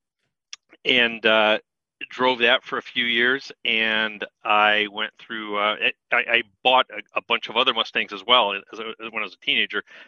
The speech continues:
Always kept that seventy-two. But, um, when I went to college, I would spend my, my days after school driving through the, uh,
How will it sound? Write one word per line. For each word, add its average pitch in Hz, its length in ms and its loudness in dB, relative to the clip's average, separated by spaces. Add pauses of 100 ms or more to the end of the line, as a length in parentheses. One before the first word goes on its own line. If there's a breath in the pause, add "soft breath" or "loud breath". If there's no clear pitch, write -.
(140 loud breath)
Always 135 200 2
kept - 200 -2
that 123 160 0
seventy-two. 107 640 -6 (640)
But, 110 320 2
um, 107 300 2 (260)
when 127 160 2
I - 20 0
went 127 160 -2
to - 60 -10
college, 156 640 2 (500)
I 127 120 2
would 127 180 -4
spend 143 520 0
my, 113 400 2
my 113 160 0
days 123 320 0
after 120 260 2
school 131 520 -8 (420)
driving 131 500 2
through 127 180 -8
the, 110 280 -4
uh, 104 180 4